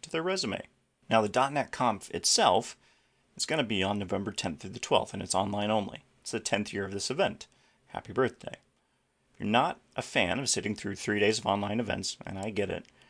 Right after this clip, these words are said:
I'll be live tweeting it, and in preparation, you can go ahead and block me now. And that's what happened last week in dot net.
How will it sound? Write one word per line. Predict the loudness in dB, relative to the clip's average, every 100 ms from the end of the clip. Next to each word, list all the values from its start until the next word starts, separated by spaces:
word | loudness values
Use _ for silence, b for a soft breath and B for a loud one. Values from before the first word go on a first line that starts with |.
| b b b _
I'll | 4
be | 4 4
live | 2 2
tweeting | 2 0 0
it, | -10 _ -2
and | 0
in | 2
preparation, | 2 4 8 8 6 -2 -6
you | -6 -4
can | 0
go | 2
ahead | 2 2
and | -2 -2
block | -4 -4
me | -4
now. | -4 -4 -6 _ -2
And | 2
that's | 4 2
what | -2
happened | 0 2 2 -2 -2
last | -2 0 -4
week | -4 -6
in | -4
dot | -4 -6
net. | -12 -14